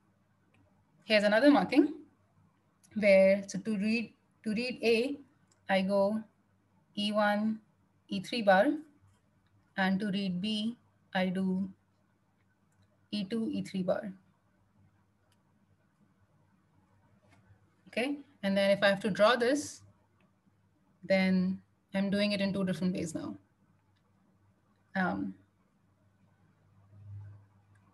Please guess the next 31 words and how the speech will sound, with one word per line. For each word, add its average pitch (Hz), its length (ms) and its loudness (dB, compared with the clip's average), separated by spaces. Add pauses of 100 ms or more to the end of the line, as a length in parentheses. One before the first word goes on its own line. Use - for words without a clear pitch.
(180)
so 202 140 -2
the 196 140 8
first 214 380 6
way 226 200 4
is, 196 400 2 (480)
since, - 580 -2 (460)
so 190 420 2 (300)
ignore 202 300 2
the 202 100 4
second 196 300 -2
picture, 254 340 -2 (500)
but 190 120 2
the 202 60 4
first 202 380 4
way 214 240 2
is 196 140 0
where 190 180 8
I 185 120 4
choose 196 340 -4
E 196 140 -4
three 202 200 -6
to 196 80 -6
be 190 160 0
my 180 380 0 (480)
maximal 185 440 -2
tree. 285 280 -2 (2000)
And 196 220 2
then 190 260 2
to 220 80 -4
read 202 280 -2
A, 247 360 -2